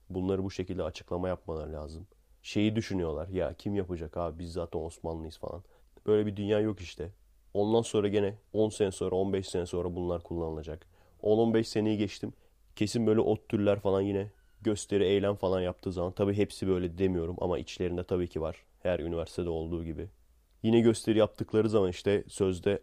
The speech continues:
A K P karşıtı miting yaptıkları zaman, işte A K P'nin sokaklarda sürüklediği masum vatandaşları da unutmadık diye pankart açacaklar. Büyük ihtimalle mizah dergileri bunu kapağına taşıyacak. Çünkü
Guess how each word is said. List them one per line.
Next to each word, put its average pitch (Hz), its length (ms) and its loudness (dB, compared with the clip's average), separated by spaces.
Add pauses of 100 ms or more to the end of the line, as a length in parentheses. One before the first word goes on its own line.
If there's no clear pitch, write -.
(140)
A 87 160 0
K 90 180 -2
P 92 220 -2
karşıtı 90 500 -4
miting 90 380 -8
yaptıkları 95 540 -4
zaman, 90 320 -2 (420)
işte - 280 0 (220)
A 95 160 6
K 101 200 0
P'nin 104 360 0
sokaklarda 95 840 -2
sürüklediği 95 920 -4 (260)
masum 95 440 0
vatandaşları 95 800 -2
da 104 60 4
unutmadık 95 760 -2 (200)
diye 98 140 2
pankart 92 520 -2
açacaklar. 78 720 -8 (640)
Büyük 120 240 2
ihtimalle 104 640 2 (400)
mizah 104 380 2
dergileri 90 500 -2
bunu 95 160 -4
kapağına 92 460 0
taşıyacak. 78 580 -8 (520)
Çünkü 110 480 -4